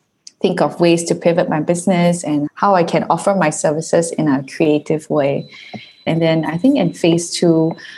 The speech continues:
I started approaching different brands. "Hey, you know, would you like to have, like, some live music performances so that you can engage your followers?"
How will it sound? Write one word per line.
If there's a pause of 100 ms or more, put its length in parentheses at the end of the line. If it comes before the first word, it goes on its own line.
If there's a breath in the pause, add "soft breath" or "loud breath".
(180 loud breath)
I
started
approaching
different
brands. (340 loud breath)
"Hey,
you
know,
would
you
like
to
have,
like,
some
live
music
performances
so
that
you
can
engage
your
followers?"